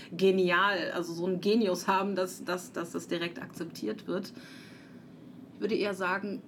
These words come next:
wichtig ist die Zielsetzung und die Bedürfnisse klar heraus zu illustrieren, aus dem, sag ich mal, wenn ihr jetzt so eine Unterlage bauen würdet, wo das drinstehen muss oder ein Manual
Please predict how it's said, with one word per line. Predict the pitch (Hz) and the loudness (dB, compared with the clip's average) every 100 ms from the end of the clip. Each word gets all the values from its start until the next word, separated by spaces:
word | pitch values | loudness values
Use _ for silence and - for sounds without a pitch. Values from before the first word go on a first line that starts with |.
| - | -4
wichtig | 175 202 - 214 - | -2 -2 -2 -6 -4
ist | 190 - | -6 -4
die | 180 | -6
Zielsetzung | - 202 202 190 175 - 214 254 262 - - - | -4 -2 -2 -2 -4 -6 0 0 0 -8 -12 -2
und | 196 196 - - - - | 0 0 -6 -16 -18 -6
die | 185 | 0
Bedürfnisse | 175 180 202 202 185 165 151 | 2 4 2 2 -4 -4 -8
klar | - 151 135 | -6 -4 -2
heraus | 147 143 147 165 | -4 -4 -4 -6
zu | - 190 - - | -4 -4 -4 -4
illustrieren, | 185 180 180 - 180 196 220 | 0 0 -2 -2 -2 0 -2
aus | 330 330 | -4 -4
dem, | - 175 - | 2 2 2
sag | 170 | -2
ich | 175 | -2
mal, | 175 165 | -2 0
wenn | 170 | 0
ihr | 175 | 2
jetzt | 165 - 175 - | 0 -4 -6 -6
so | 170 | -4
eine | 170 | -4
Unterlage | 170 196 180 160 160 | -2 0 2 2 0
bauen | 175 160 160 175 | 0 0 0 -2
würdet, | 175 170 | -4 -4
wo | 175 | -4
das | 170 160 | -4 -2
drinstehen | 180 233 - 165 156 | 0 0 0 -4 -2
muss | 160 - | -4 -6
oder | 160 160 156 - - - | -4 -4 -6 -10 -14 -4
ein | 165 | 0
Manual | 180 226 190 160 147 | 4 6 6 4 0